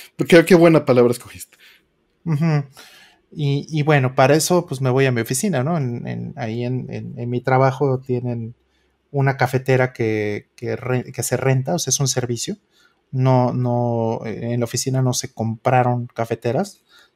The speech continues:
Speaker 2: sino es un proveedor que te las renta. Eh, son cafeteras industriales, muy, muy buenas. Además, ellos mismos te dan el café y te dan un café igual de Veracruz,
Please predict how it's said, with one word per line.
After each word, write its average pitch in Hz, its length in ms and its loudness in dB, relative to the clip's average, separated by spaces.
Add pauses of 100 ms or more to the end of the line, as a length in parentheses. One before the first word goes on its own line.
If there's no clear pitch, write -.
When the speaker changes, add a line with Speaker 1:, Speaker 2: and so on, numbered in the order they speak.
Speaker 2:
sino 117 600 0
es 120 440 0
un 131 160 0
proveedor 117 480 0
que 123 120 -4
te 117 180 -4
las 107 240 -4
renta. 131 420 2 (720)
Eh, 131 160 0
son 131 200 0
cafeteras 135 500 2
industriales, 123 840 0 (640)
muy, 131 500 4
muy 135 140 2
buenas. 123 380 0
Además, 123 380 -2
ellos 127 220 -2
mismos 127 240 -2
te 117 120 -4
dan 117 160 -2
el 123 120 -4
café 117 220 -4
y 117 40 0
te 117 140 -6
dan 117 140 -4
un 127 80 -4
café 120 280 -4
igual 120 240 0
de 120 100 -2
Veracruz, 113 520 -4